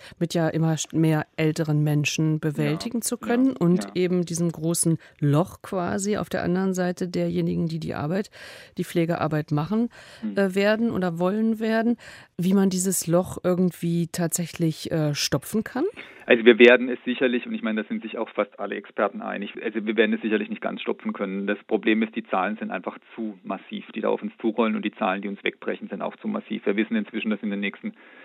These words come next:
Speaker 2: zehn Jahren vierzig Prozent der Pflegekräfte in Rente gehen.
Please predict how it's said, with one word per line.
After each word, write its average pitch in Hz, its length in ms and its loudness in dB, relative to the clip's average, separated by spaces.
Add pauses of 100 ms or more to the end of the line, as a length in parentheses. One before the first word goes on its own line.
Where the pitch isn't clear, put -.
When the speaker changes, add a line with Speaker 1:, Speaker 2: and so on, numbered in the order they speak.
(280)
Speaker 2:
zehn 110 160 4
Jahren 107 200 2
vierzig - 360 -4
Prozent 107 320 0
der 107 80 2
Pflegekräfte 107 640 -2
in 101 280 -6
Rente 107 420 0
gehen. 120 420 0